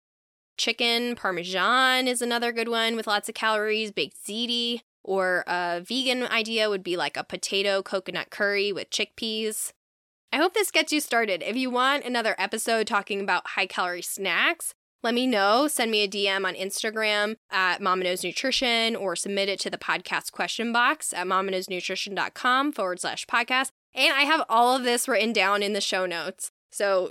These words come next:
don't feel like I should have said that before. <laughs> You don't need to be frantically scribbling down ideas. It's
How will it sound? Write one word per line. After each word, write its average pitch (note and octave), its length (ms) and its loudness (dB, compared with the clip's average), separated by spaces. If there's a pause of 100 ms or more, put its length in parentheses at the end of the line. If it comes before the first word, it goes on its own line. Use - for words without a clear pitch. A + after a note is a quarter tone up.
don't F#3 340 2
feel G3 360 2
like F3 240 2
I F#3+ 60 -2
should G#3 200 -2
have G3 120 0
said F#3 200 0
that F3 140 2
before. F#3+ 420 0
<laughs> - 20 0
You A#3+ 180 -4
don't A3+ 100 -6
need C#4+ 180 4
to C4+ 140 0
be A#3 220 0 (280)
frantically D4 560 2
scribbling B3 460 0
down A3 240 2
ideas. A3+ 580 2 (220)
It's - 260 -2